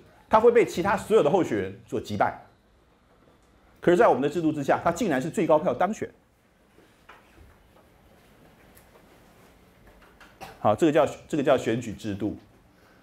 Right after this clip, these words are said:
我们告-，告诉各位，选举制度不是，啊，一人一票，票票等值，啊，公平、公正、公开，好像投出来结果就代表无限的具有道德正当性。你，你看你用什么样的制度啊？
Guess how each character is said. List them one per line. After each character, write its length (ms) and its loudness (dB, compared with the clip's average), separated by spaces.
我 80 -4
们 80 0
告-， 220 4
告 180 2
诉 140 -4
各 120 -4
位， 100 -2
选 160 -4
举 40 -6
制 140 -8
度 100 -2
不 120 -6
是， 260 -6
啊， 120 -10
一 100 -2
人 140 2
一 60 -2
票， 320 2
票 120 0
票 120 4
等 200 -4
值， 260 -12
啊， 80 -10
公 180 -2
平、 140 0
公 160 0
正、 140 0
公 160 0
开， 200 2
好 160 0
像 160 2
投 140 -2
出 80 2
来 40 4
结 160 -2
果 120 -2
就 80 -4
代 160 0
表 180 -4
无 140 -4
限 200 0
的 140 -4
具 100 -10
有 140 0
道 180 4
德 160 -4
正 160 -4
当 180 -2
性。 220 -10
你， 280 -4
你 80 -2
看 180 0
你 40 0
用 100 -2
什 120 -6
么 60 -6
样 80 -4
的 80 -2
制 160 -8
度 220 -8
啊？ 100 -14